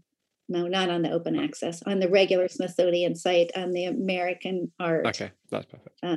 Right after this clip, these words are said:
Speaker 1: Museum. Um, there's, like, a lot of black and white photos of paintings he did at a certain time that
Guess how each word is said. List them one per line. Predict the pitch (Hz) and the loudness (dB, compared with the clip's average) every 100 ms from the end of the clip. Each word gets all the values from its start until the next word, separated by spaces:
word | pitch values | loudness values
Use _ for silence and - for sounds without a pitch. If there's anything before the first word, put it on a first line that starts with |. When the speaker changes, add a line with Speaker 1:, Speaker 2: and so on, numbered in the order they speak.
| 165 | -4
Speaker 1:
Museum. | 175 165 156 151 175 175 - - - - | -4 -2 -2 -4 -6 -8 -20 -20 -8 0
Um, | 202 175 175 - - - | 4 4 2 -4 -2 4
there's, | 180 175 - | 4 4 0
like, | 185 185 - | 0 0 2
a | 190 | 2
lot | 190 196 | 2 2
of | 202 - _ | 0 -4 _
black | 196 196 | 0 0
and | 208 190 | 0 0
white | 180 - | -2 0
photos | 202 196 190 170 160 180 - - _ _ | 4 6 6 6 2 0 -4 -14 _ _
of | 185 175 | -6 -6
paintings | - 180 175 175 175 170 - | -4 -2 0 0 -2 -6 -4
he | 180 | -2
did | 175 170 165 - | 2 2 2 0
at | 170 | -2
a | 165 | -4
certain | - - - 170 | -2 -4 -4 -6
time | - - - 170 - | -4 -4 -4 -6 -4
that | 160 | -6